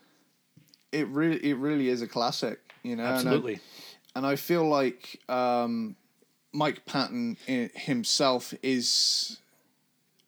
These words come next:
Speaker 1: a fantastic vocalist and blows your mind. And he really has, you know,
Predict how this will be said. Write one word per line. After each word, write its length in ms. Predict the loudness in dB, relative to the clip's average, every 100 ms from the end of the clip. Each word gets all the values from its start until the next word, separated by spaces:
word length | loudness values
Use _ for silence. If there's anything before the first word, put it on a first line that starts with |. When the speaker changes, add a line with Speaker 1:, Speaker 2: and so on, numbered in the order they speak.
| -6
Speaker 1:
a 100 | -6
fantastic 960 | -2 -4 -4 -6 -2 -2 0 -2 -4
vocalist 760 | 0 0 0 -2 -4 -4 -8 -8
and 280 | -10 -8 -8 -10 -16 -16 _
blows 460 | 2 6 4 4
your 100 | 0
mind. 680 | 2 0 0 0 -2 -4 -10 _ _ _ _ _ _ _ _
And 480 | -4 -2 -2 -4 -8 -14 _
he 260 | -16 -2 -2
really 380 | 4 4 6 2
has, 500 | 2 0 2 -2 -4
you 140 | -4
know, 240 | -2 -4